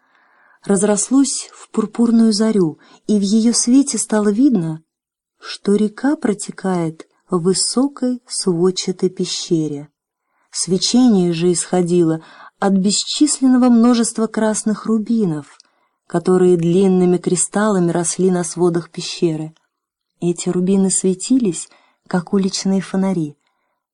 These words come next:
Вид был неописуемый. Через некоторое время свет изменился,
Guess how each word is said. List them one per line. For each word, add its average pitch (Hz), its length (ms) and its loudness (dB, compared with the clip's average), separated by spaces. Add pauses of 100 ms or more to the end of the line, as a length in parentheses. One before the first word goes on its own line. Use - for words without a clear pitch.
Вид 208 400 2
был 254 480 0 (440)
неописуемый. 165 1200 -4 (1040)
Через 170 360 0
некоторое 202 560 2
время 175 320 2
свет 165 340 0
изменился, 196 800 2